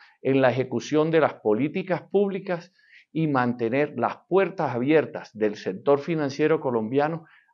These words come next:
a todas y cada una de las familias en todos los rincones de nuestro país. Para dar unos pocos detalles adicionales, B R C comenta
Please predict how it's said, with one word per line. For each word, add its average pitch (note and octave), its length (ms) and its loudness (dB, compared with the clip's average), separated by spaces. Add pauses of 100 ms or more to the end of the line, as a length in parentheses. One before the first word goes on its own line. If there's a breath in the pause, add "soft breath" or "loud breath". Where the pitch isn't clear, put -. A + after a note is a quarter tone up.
a D3 260 2
todas F#3+ 320 2
y A#2+ 100 -4
cada C3+ 260 4
una C#3+ 220 2
de C3+ 60 2
las A#2 140 -2
familias B2 640 -4
en A2+ 240 -4
todos D3 180 6
los C#3+ 160 2
rincones B2 500 -4
de A#2+ 100 -4
nuestro F#2+ 360 -10
país. - 420 -16 (380)
Para E3 240 10
dar F#3+ 200 8
unos A3 280 6 (120)
pocos G#3 640 2
detalles E3 720 6
adicionales, A#2+ 880 0
B D#3 220 10
R F#3 140 6
C F3+ 440 2
comenta D3 640 0